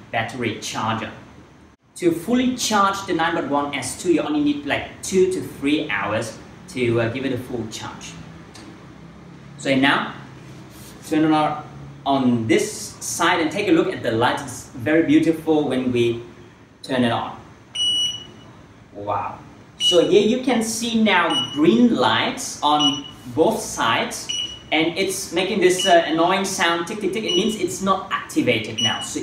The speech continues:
if you buy the Ninebot One S two for the very first time, you can download the Ninebot app on,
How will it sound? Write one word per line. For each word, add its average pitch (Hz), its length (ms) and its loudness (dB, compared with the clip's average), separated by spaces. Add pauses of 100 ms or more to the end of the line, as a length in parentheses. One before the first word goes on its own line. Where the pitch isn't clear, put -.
if 214 200 -8
you 220 140 4
buy 196 420 2
the 190 80 -2
Ninebot 175 420 0
One 151 260 -2
S - 240 -6
two 240 260 -2 (360)
for 131 120 -2
the 131 100 4
very 117 320 2
first - 340 -6
time, 180 420 0 (220)
you 170 240 6
can 160 320 0
download 208 840 2
the 139 220 2
Ninebot 135 520 2
app 156 340 2
on, 143 440 0